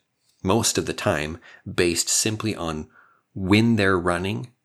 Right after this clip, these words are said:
and who else is in office in other positions. So, for example, the midterm is almost always, the midterm election,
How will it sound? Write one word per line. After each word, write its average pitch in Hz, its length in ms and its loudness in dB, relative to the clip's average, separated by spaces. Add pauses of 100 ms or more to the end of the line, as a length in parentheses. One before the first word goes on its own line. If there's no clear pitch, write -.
(160)
and 87 160 -2
who 107 240 2
else 95 220 0
is 85 100 -4
in 82 140 -2
office - 400 -6
in 78 80 -6
other 76 160 -6
positions. - 580 -8 (400)
So, 87 140 -2
for 95 140 2
example, 85 540 0 (160)
the 98 120 0
midterm 95 520 2
is 78 120 -2
almost 80 320 -4
always, 82 680 0 (300)
the 90 80 -4
midterm 92 360 -2
election, 80 540 -6